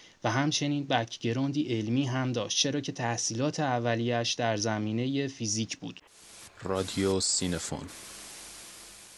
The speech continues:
Speaker 1: امپرسیونیست‌ها در نوشتارهای سینمایی خودشون ادبیاتی شیداگون و افسونه‌آمیز داشتن. همامیزی عقلانیت و افسونزدگی که پل ویلمن سینفیل آکادمیسین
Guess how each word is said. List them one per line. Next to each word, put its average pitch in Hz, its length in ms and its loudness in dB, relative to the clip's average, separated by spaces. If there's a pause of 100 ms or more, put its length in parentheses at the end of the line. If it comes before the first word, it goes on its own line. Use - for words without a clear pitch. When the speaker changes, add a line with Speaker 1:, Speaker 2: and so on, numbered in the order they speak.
(920)
Speaker 1:
امپرسیونیست‌ها 147 1040 4
در 151 220 8
نوشتارهای 135 800 2
سینمایی 131 720 2
خودشون 156 600 4 (340)
ادبیاتی 127 680 2
شیداگون 123 840 4
و 165 40 4
افسونه‌آمیز 120 840 2
داشتن. - 400 0 (360)
همامیزی 131 640 4
عقلانیت 127 840 4
و 170 40 2
افسونزدگی 127 1080 2
که 143 200 0
پل 151 280 4
ویلمن 139 540 2
سینفیل 117 560 0
آکادمیسین 117 960 0